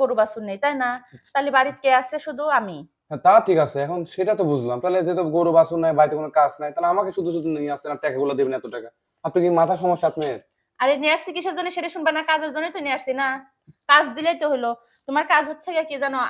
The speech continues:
Speaker 1: আমার সাথে গল্প করা, আর আমার সাথে শুধু ঘুরে বেড়ানোই করা। আমি যা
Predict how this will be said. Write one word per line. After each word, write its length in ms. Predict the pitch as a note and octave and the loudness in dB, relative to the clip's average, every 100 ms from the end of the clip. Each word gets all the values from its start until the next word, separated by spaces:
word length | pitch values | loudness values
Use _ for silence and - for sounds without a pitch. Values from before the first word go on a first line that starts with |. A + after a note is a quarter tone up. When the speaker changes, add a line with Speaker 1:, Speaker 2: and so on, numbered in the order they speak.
| A#3+ | -2
Speaker 1:
আমার 160 | C4+ D4+ | -4 -6
সাথে 160 | C#4 B3 | -8 -2
গল্প 180 | A3+ G#3 F#3+ | -2 -2 -6
করা, 200 | F#3+ E3 F3+ _ _ | -4 -4 -8 _ _
আর 60 | A3+ | -4
আমার 160 | A#3+ B3+ D#4+ | -2 -2 -6
সাথে 200 | - D#4 G#4 _ - | -6 -8 -8 _ -10
শুধু 180 | C4+ A#3 A3+ | -8 -6 -8
ঘুরে 180 | C4 G#3+ | -8 -2
বেড়ানোই 340 | G#3+ A3 G#3+ G#3+ | 0 -2 -6 -4
করা। 120 | A#3 A#3+ | -2 0
আমি 100 | C4 | -2
যা 80 | C#4 | -2